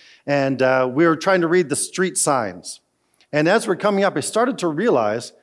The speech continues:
that he was able to read the signs way quicker than I was. Now, I said to him,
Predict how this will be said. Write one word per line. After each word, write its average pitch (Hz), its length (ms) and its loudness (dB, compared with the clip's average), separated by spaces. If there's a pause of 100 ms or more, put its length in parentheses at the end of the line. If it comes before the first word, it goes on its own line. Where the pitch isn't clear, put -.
(200)
that 175 140 -2
he 240 180 2
was 320 180 2
able 247 200 4
to 185 100 -2
read 202 140 0
the - 60 -6
signs 165 380 0
way 120 720 2
quicker 131 360 -4
than 110 140 -4
I 107 180 -4
was. - 460 -12 (360)
Now, 185 200 -4 (100)
I 185 100 -4
said 202 240 -8
to 190 100 -4
him, 123 180 -6